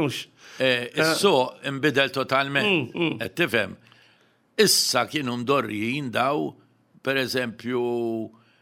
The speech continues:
Speaker 2: eh, jaraw il-Becky tmur Londra, tiġbed xena Londra.
Speaker 1: Ejfa, u
Speaker 2: Tmur
Speaker 1: jew fuq xi
Speaker 2: Tunis,
Speaker 1: cruise, u żgur.
Speaker 2: tiġ-, eh, eh. Qed tifhem?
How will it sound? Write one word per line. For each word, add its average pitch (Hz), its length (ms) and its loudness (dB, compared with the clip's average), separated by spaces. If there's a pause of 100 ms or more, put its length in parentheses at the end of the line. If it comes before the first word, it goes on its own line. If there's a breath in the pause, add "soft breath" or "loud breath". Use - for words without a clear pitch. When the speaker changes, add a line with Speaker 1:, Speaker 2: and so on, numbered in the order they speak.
(280 soft breath)
Speaker 2:
eh, 110 880 -4
jaraw 127 480 -2
il-Becky 131 960 -2
tmur 135 340 0
Londra, 127 560 0
tiġbed - 460 -6
xena 123 340 0
Londra. 123 400 0 (300)
Speaker 1:
Ejfa, 120 400 -2
u 131 80 2
Speaker 2:
Tmur 139 100 4
Speaker 1:
jew 135 80 4
fuq 143 180 2
xi 147 120 4
Speaker 2:
Tunis, 139 100 0
Speaker 1:
cruise, 139 520 4
u 135 100 0
żgur. 151 340 4
Speaker 2:
tiġ-, 135 380 0
eh, 139 240 2
eh. 104 140 -4 (420 soft breath)
Qed 165 120 0
tifhem? 170 320 2